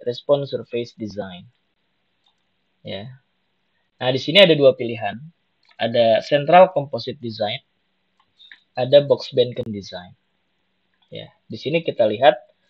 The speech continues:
kalau central composite itu bisa variabelnya mulai dua, ya, sampai sepuluh. Sedangkan box Benken itu dimulai dari tiga. Ya,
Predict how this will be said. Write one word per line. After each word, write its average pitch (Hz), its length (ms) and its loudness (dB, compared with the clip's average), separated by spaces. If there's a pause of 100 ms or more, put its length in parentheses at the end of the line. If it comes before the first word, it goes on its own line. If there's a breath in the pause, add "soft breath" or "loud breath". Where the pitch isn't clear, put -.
(280)
kalau 127 180 6
central 131 400 2
composite 131 560 -2
itu 156 160 -10
bisa 147 480 -2
variabelnya 120 560 0
mulai 123 560 0
dua, 123 320 -2 (960)
ya, 120 240 2
sampai 113 480 -4
sepuluh. 120 480 -8 (1500)
Sedangkan 127 480 4
box 170 240 6
Benken 165 400 2
itu 131 160 -8
dimulai 147 480 4
dari 127 320 2
tiga. - 400 -6 (1040)
Ya, - 320 -18